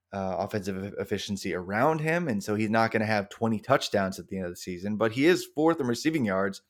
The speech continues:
uh, in the entire country right now. Uh, and so I think he's gonna declare early, and I think he is going to have,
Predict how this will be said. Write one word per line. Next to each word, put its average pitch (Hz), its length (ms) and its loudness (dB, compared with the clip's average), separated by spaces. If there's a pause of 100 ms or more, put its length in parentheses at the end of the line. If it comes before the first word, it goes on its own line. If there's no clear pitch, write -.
(640)
uh, 113 180 2
in 127 140 2
the 127 100 2
entire 120 380 2
country 175 440 -2 (460)
right 98 200 2
now. 90 320 -2 (560)
Uh, 85 320 -2
and 101 140 -2
so 123 200 6
I 120 100 6
think 139 240 -2
he's 131 240 -6
gonna 117 400 2 (240)
declare 117 380 4
early, 95 340 0
and 98 100 0
I 101 80 0
think 123 240 -2
he 127 220 -4
is 110 100 -4
going 117 300 2
to 120 140 -8
have, 95 400 0